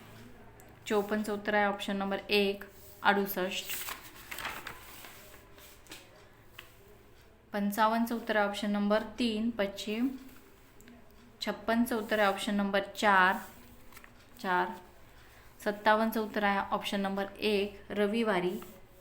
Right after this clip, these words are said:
अठ्ठावन्नचं उत्तर आहे ऑप्शन नंबर एक, आठ ने जास्त.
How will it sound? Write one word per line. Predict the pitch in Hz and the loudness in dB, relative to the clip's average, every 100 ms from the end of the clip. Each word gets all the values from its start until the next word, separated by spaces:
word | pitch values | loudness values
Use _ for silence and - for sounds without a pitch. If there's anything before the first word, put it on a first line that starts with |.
| - - - - - - | -20 -20 -20 -20 -20 -4
अठ्ठावन्नचं | 196 185 220 214 226 247 | -4 -2 0 2 2 0
उत्तर | 220 202 202 | -2 4 6
आहे | 196 202 240 - - - | 6 4 -4 -6 -12 -2
ऑप्शन | - 196 208 196 | -2 0 0 0
नंबर | 190 196 208 208 | 0 0 0 2
एक, | 208 185 190 - - | 2 2 -2 -8 2
आठ | 202 202 202 | 6 6 6
ने | 226 226 208 | 2 2 2
जास्त. | 185 180 - | 2 0 -4